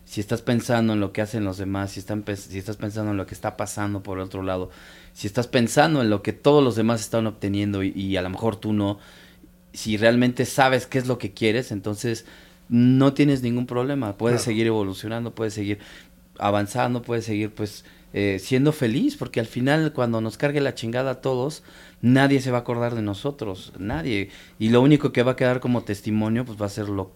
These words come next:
Speaker 1: la música, la, las películas que hicimos, los libros que escribimos, eso va a ser lo que nos va a recordar, y al
Speaker 2: Excelente.
Speaker 1: final, este,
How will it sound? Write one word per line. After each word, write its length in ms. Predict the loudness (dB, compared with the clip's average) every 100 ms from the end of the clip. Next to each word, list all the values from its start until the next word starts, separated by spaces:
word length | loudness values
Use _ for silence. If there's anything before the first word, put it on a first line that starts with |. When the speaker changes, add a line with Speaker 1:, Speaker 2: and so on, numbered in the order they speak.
| -16
Speaker 1:
la 140 | -12 -6
música, 680 | -4 -4 -8 -6 -2 -2 -4 -12 -20 -20 -12
la, 260 | -8 -6 -8 -10
las 180 | -12
películas 640 | -8 -6 -4 -4 -6 -6 -8
que 100 | -12
hicimos, 640 | -6 0 0 0 -2 -6
los 160 | -8 -4
libros 300 | -2 -2 -4
que 80 |
escribimos, 560 | -10 -10 -8 -4 -4 -4
eso 260 | -6 -8 -6
va 120 | -6
a 40 |
ser 120 | -4
lo 120 | -6 -4
que 100 | -4
nos 160 | -4
va 60 | -4
a 40 |
recordar, 440 | -8 -6 -6 -6 -8 -16 -20 -16 0
y 100 | 2
al 80 | 2
Speaker 2:
Excelente. 60 | 2 4
Speaker 1:
final, 160 | 6 6
este, 640 | 4 4 4 4 2 0